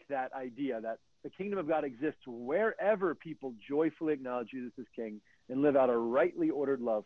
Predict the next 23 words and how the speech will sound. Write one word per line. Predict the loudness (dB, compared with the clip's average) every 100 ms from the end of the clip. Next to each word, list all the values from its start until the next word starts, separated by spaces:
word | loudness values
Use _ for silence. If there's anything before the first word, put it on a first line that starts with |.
| -6
for |
God, | -8 -2 -2 -2
each | -6 -8
other, | -6 -6
and | -4
God's | -4 -4 _
creation. | -20 -18 -20 _ _ _ _ _ _ _ _ _
Um, | 0 0 -2 _ _ _ _ 2
so, | 4 2 -4 _ _ _ _
uh, | -4 0 0 -4 _ _ _ _ 0
unlike | 2 2 4 2 2 -2
Israel, | -6 -6 -8 -6 -6 -8 -12 _ _ _ _ -8
the | -6
kingdom | -4 -2 -2
of | 0 4
God | 4 4
is | 0
not | -4 -6
primarily | -6 -4 -2 -2 0
a | 0
political | -2 -2 0 0 -2 -2
reality, | -2 -2 -4 -8 -16 _ _ _ _ _ _ _
right? | -2 -2